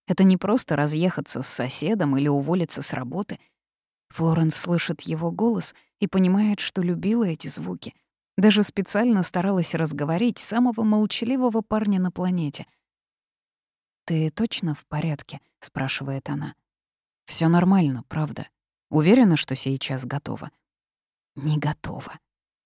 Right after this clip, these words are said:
Надеяться на какое-то восстановление отношений совсем не имеет смысла, но уезжать сейчас? Нет, даже несмотря на чудесную крышу в Бушвике. «Да, Гэри», —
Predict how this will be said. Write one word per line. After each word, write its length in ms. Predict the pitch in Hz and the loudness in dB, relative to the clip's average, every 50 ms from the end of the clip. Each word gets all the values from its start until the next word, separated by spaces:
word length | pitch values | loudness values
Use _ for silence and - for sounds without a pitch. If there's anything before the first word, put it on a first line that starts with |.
| _ _ _ _ _ _ | _ _ _ _ _ _
Надеяться 640 | - 156 165 170 156 165 175 180 175 160 - - - 120 | 0 4 4 4 6 6 6 4 4 2 0 0 0 2
на 160 | 127 143 139 | 2 2 2
какое-то 480 | - 135 - - 160 147 143 - 135 | 0 -2 -2 0 0 0 0 -2 -4
восстановление 840 | - - 139 - - - 135 147 143 147 156 170 175 175 160 151 139 | -4 -4 -4 -4 -2 -2 0 0 0 2 2 2 2 4 2 2 0
отношений 640 | 139 - - - - - - 202 226 220 190 - - | -2 -2 -4 -4 -2 0 2 2 4 4 4 2 -2
совсем 500 | - - - - - - - 240 254 247 | -4 -6 -6 -6 -6 -6 -2 2 4 4
не 180 | 233 220 208 | 4 4 4
имеет 320 | 208 214 214 202 196 170 - | 4 2 2 2 0 -2 -4
смысла, 480 | - - 180 185 160 - - - - - - _ _ _ _ _ | -4 -2 -2 -2 -2 -4 -4 -8 -10 -10 -12 _ _ _ _ _
но 140 | - 165 165 165 | 0 2 4 4
уезжать 420 | 165 160 156 156 156 196 196 190 - | 4 4 4 2 2 2 0 0 -2
сейчас? 760 | - - - - 123 - - - - 233 247 - - - - _ _ _ _ _ _ _ _ _ _ | -4 -6 -6 -6 -8 -8 -8 -6 -6 -6 -6 -6 -6 -8 -10 _ _ _ _ _ _ _ _ _ _
Нет, 520 | - 202 208 190 - - _ - - - - _ _ _ _ _ _ - | -2 -2 -2 -2 -4 -6 _ -20 -20 -20 -20 _ _ _ _ _ _ 2
даже 260 | 175 185 180 180 175 | 4 4 4 4 4
несмотря 560 | 170 170 175 - - 156 147 - 190 202 214 | 4 4 2 2 0 0 0 0 -2 -2 -2
на 140 | 202 165 - | -2 -2 -4
чудесную 680 | - - - 143 - - - 247 - - - 185 196 196 | -6 -6 -6 -6 -4 -2 -2 -2 -2 -2 -4 -4 -4 -4
крышу 440 | - 190 190 185 160 - - 117 143 | -4 -4 -2 -2 -2 -4 -4 -4 -6
в 120 | 135 117 | -6 -6
Бушвике. 580 | - - 104 - - - - - - - - - _ _ _ _ _ _ _ _ _ _ _ _ _ _ _ _ _ _ _ _ _ _ _ _ _ _ _ _ _ _ _ _ | -8 -8 -8 -8 -8 -10 -12 -14 -14 -16 -16 -18 _ _ _ _ _ _ _ _ _ _ _ _ _ _ _ _ _ _ _ _ _ _ _ _ _ _ _ _ _ _ _ _
«Да, 260 | - 170 214 214 180 151 | 0 4 4 4 4 2
Гэри», — 420 | - - 139 135 135 - - - | 0 -4 -8 -8 -8 -10 -12 -16